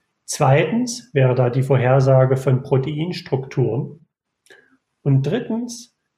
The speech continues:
wären da Quantum Machine Learning Modelle für sogenannte quantitative Struktur-Wirkungs-Beziehungsmodelle. Also wie der Name schon sagt,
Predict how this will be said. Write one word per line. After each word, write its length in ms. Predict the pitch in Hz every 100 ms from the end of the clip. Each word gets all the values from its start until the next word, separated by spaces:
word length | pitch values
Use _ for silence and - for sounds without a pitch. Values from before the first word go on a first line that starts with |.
| _
wären 380 | 143 143 135 135
da 180 | 131 131
Quantum 500 | - 139 139 139 135
Machine 420 | 127 - 233 220
Learning 320 | 147 127 123
Modelle 680 | 120 117 113 117 143 - - - - _ _
für 680 | - - 151 135 135 135 - - _
sogenannte 640 | - 131 131 131 127 135
quantitative 1000 | 135 151 156 180 170 156 139 156 151 143
Struktur-Wirkungs-Beziehungsmodelle. 2500 | 135 - 151 139 - 165 156 151 135 143 143 147 139 135 - 135 - 214 214 135 123 120 107 104 - _
Also 140 | 139 131
wie 80 |
der 100 | 127
Name 300 | 123 127 147
schon 220 | 135 139 127
sagt, 460 | 135 180 - -